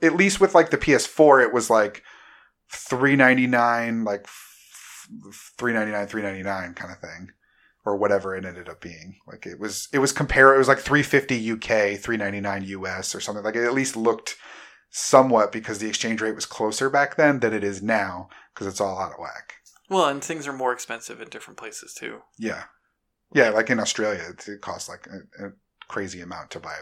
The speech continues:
Speaker 1: like, a PlayStation.
Speaker 2: Well, I mean, even in Japan, like, video game systems are hundred to fifty dollars more there, even though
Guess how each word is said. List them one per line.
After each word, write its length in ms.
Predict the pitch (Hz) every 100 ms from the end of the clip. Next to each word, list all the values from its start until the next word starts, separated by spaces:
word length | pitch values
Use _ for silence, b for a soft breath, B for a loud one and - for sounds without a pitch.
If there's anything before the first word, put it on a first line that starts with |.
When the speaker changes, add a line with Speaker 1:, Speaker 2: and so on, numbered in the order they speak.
| -
Speaker 1:
like, 140 | -
a 120 | -
PlayStation. 460 | 82 - - 76 87
Speaker 2:
Well, 100 | 185
I 40 |
mean, 140 | 165 151
even 220 | 147 131
in 120 | 123
Japan, 380 | - - 143 110
like, 300 | 110 110 - _
video 300 | 127 123 123
game 160 | 117 113
systems 420 | - 117 120 117
are 260 | 113 110 _ _ _ _ _ _ _ _
hundred 380 | - 127 120 -
to 140 | 117 _
fifty 300 | - 123 117
dollars 280 | 113 117 120
more 280 | 123 120 120 _ _ _
there, 320 | 131 120 113 -
even 220 | 127 123
though 220 | 123 117